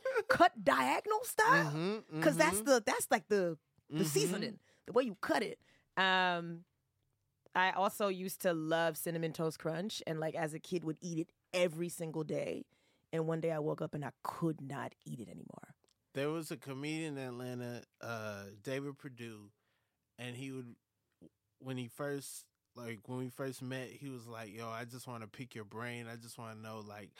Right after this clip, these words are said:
Speaker 1: what's your routine? What kind of cereal do you eat? Blah, blah, blah." And
Speaker 2: He
Speaker 1: I
Speaker 2: wanted to know these things because he thought you were funny?
Speaker 1: Yeah.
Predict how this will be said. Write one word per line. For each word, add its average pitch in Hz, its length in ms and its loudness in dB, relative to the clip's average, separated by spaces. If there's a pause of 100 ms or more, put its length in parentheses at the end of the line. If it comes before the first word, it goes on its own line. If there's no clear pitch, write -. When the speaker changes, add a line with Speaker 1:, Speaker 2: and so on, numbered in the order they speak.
(160)
Speaker 1:
what's 127 220 -8
your 117 80 -8
routine? 123 840 -10 (220)
What 127 100 -10
kind 123 200 -8
of - 80 -14
cereal 131 480 -4
do 127 120 -8
you 123 200 -6
eat? 127 420 -8
Blah, 131 180 -4
blah, 127 160 -4
blah." 123 440 -4 (680)
And 117 560 -8 (300)
Speaker 2:
He 240 80 0
Speaker 1:
I 220 40 4
Speaker 2:
wanted 226 220 4
to 214 80 2
know 202 120 2
these 190 120 -2
things 190 160 -4
because 170 160 -8
he 170 80 -4
thought 170 160 0
you 165 80 -2
were 165 80 -8
funny? 180 400 -4
Speaker 1:
Yeah. 135 420 0